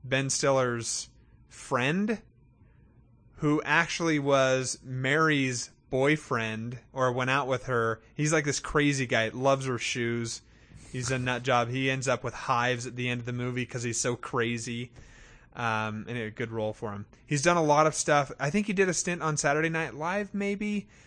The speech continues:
I know he's done a lot of stuff on, uh, the David, uh, David Letterman's The Late Show.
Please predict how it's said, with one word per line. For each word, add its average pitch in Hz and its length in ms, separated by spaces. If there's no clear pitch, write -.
I 135 80
know 147 540
he's 135 260
done 135 160
a 135 80
lot 135 160
of 127 80
stuff 135 260
on, 120 540
uh, 113 360
the 110 120
David, 117 420
uh, 117 200
David 127 260
Letterman's 120 520
The 113 100
Late 120 240
Show. 151 400